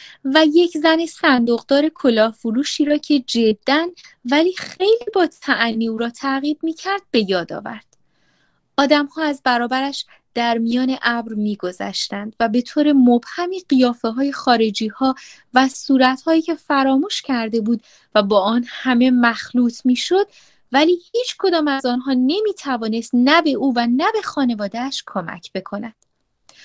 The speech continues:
آنها به درد نمی‌خوردند و خوشوقت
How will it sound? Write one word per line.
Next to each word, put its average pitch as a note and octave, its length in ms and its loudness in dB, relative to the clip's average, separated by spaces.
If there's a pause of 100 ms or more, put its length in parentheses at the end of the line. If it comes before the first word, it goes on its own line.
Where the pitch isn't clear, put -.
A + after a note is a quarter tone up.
(300)
آنها C4+ 320 2
به C4+ 140 2
درد B3 340 -2
نمی‌خوردند G#3 760 -2 (300)
و A3 140 0
خوشوقت D4 720 0